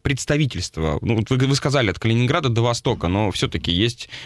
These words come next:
разница, когда туда приезжают главные архитекторы, э, субъектов. Э, другое дело, когда туда приезжают главные архитекторы столиц субъектов. И совсем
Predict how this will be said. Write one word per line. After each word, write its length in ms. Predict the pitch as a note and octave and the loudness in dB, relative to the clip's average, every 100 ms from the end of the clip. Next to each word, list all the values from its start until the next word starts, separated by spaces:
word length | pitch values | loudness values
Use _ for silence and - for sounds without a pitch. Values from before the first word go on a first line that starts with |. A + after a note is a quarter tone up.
| B2 | -2
разница, 400 | B2+ B2 G#2 - | 0 0 -2 -6
когда 240 | G2+ G#2+ | -4 -4
туда 160 | - G#2+ | -2 -4
приезжают 440 | - A2 A2 G#2+ | 0 2 2 0
главные 260 | A2 A2 A2 | 0 0 0
архитекторы, 560 | G2 - A#2 - G2+ - - - - | -2 -4 -2 0 -2 -4 -18 -14 -2
э, 200 | G2+ F#2+ | 0 0
субъектов. 600 | - A#2 F#3 - G2 - - | 0 0 0 0 -4 -6 -6
Э, 800 | E2+ F2 E2+ D#2+ E2 D#2 D#2 D#2 D#2 | -2 0 2 0 0 0 0 0 -2
другое 380 | G2 A#2 D3 | 0 0 2
дело, 220 | C3 C3 A2+ | 2 0 0
когда 200 | A2+ A2+ | -2 0
туда 160 | A#2 | -2
приезжают 520 | A2 A#2+ G#2+ B2+ G2+ | 0 0 2 2 0
главные 380 | G2 B2 A#2 G#2+ | 0 0 2 0
архитекторы 600 | G2+ - B2+ - A2 G2 - - - | -2 -4 -4 -2 -2 -2 -4 -20 -10
столиц 400 | - A2 F#3 - | -4 0 0 0
субъектов. 540 | C#3 A2+ G#2+ - - - - | 0 0 0 -4 -10 -12 -8
И 180 | F2 F2 | -2 0
совсем 480 | F2 G2+ - D#3 | 0 0 2 2